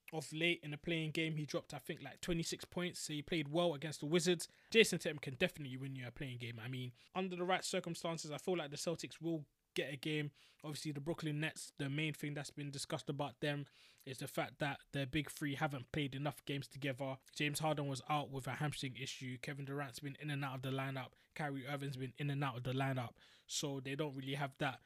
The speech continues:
familiarity playing with each other.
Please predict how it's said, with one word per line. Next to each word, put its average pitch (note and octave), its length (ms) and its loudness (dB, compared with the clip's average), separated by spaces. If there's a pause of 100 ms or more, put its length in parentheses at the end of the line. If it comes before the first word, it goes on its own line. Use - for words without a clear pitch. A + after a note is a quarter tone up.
(140)
familiarity D3 920 2
playing D3+ 340 4
with C#3 180 0 (340)
each D3+ 220 2
other. C3 300 0